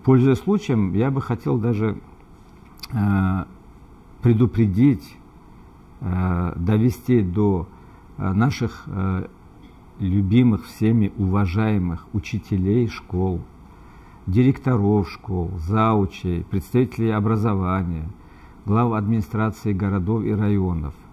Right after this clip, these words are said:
Когда вы получите эти инструкции, кому сколько дать, вы должны помнить одно, что когда вас поймают с поличной,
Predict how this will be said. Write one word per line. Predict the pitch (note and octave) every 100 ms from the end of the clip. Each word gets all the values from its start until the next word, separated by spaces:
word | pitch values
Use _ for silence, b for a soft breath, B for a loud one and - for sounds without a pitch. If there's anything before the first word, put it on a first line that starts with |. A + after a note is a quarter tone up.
| - B B B B B -
Когда | G2+ G#2 B2+
вы | A#2+ B2
получите | B2 A2 B2 A#2+ - G2
эти | F2+ G2
инструкции, | G#2+ A2 D#3 F#3+ - - F2 D#2+ - - - - - - - - - - - -
кому | - A2+ A#2+ A#2
сколько | - A2 G2 -
дать, | F#2 F2+ F#2 D#2 - - C3+
вы | F#2 G#2+ D#3 D#3+
должны | - G2+ G2+ G2+ B2 C#3+ - - -
помнить | A2+ A2+ A2 -
одно, | G2 F#2+ G2 E2+ - - - B B B
что | - - A2
когда | - A2 G2+ A2+
вас | G2+ G2 - -
поймают | A2 A2 A2+ G#2 F#2
с |
поличной, | - G#2+ B2 E3+ - F#2+ E2